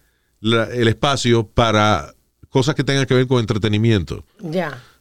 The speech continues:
Speaker 1: sea, él está como diseñando, eh, f-, naves o una estación espacial o facilidades
Speaker 2: Ujú.
Speaker 1: donde pueda, se puede ir a filmar un show.
Speaker 2: ¡Qué loco!
Speaker 1: Y entonces una, la gente que ya firmó un contrato con él es la
Speaker 2: Ajá.
Speaker 1: gente de M M A.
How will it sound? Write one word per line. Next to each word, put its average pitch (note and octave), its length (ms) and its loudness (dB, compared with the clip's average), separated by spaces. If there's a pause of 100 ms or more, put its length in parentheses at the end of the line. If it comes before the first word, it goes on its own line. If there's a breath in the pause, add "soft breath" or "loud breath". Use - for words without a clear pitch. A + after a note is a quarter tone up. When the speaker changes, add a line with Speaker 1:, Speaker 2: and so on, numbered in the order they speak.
Speaker 1:
sea, A#2 120 0
él B2 80 2
está C#3+ 440 0
como B2 220 0
diseñando, C3 840 2
eh, A2+ 180 2
f-, - 140 -10 (120)
naves B2+ 600 -2
o A#2+ 60 0
una A#2 120 -2
estación B2+ 300 -2
espacial C3+ 500 0
o - 20 0
facilidades B2+ 680 2
Speaker 2:
Ujú. A#2+ 100 -2
Speaker 1:
donde G#2+ 200 0
pueda, A#2+ 380 0
se A2 120 -4
puede A2+ 220 2
ir A#2+ 80 2
a A#2+ 60 0
filmar G#2 300 0
un G2+ 100 0
show. B2+ 440 2 (120)
Speaker 2:
¡Qué C4 180 -2
loco! C#4+ 840 -4
Speaker 1:
Y B2+ 180 4
entonces C3+ 480 0
una, C#3 360 2
la A#2+ 160 2
gente C3 240 0
que D3 120 -2
ya B2 160 2
firmó D3+ 260 2
un E3 80 -2
contrato D#3 460 0
con D#3 180 2
él A2+ 160 2
es A2+ 60 2
la A#2+ 80 2
Speaker 2:
Ajá. C3+ 100 2
Speaker 1:
gente C3+ 180 0
de B2 160 2
M C3 140 2
M B2 140 0
A. E2 260 -2